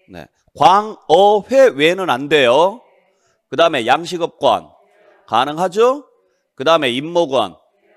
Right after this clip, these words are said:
됩니다. 항공기 되고 전세권 안 되죠? 선박 가능하죠? 광업권 되고 임차권 택도 없죠? 지상권 택도 없고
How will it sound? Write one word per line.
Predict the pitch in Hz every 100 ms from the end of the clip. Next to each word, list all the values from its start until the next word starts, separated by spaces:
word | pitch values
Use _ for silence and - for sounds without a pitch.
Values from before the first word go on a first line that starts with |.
| _ -
됩니다. | 120 135 147 113 98 165 226 233
항공기 | - 175 180 180 165 120 92 76 _ _ _ _ _
되고 | 104 101 175 240 277 285
전세권 | - 147 160 156 - 104 78 _ _ _ _ _ -
안 | 101 107
되죠? | 120 120 226 262 294
선박 | - 180 165 135 82 - _ _ _ _ _ _
가능하죠? | 104 110 127 160 160 233 277 285
광업권 | 135 143 156 151 127 104 80 _ _ _ _ _ _
되고 | 131 147 135 90 64 - _
임차권 | 123 165 - 170 - 120 85 - _ _ _ _ _ _ _
택도 | 156 147 143
없죠? | 123 - 131 139 240 277 -
지상권 | 135 151 156 139 131 92 69 _ _ _ _ _
택도 | - 131 - 117
없고 | - 180 233 262 294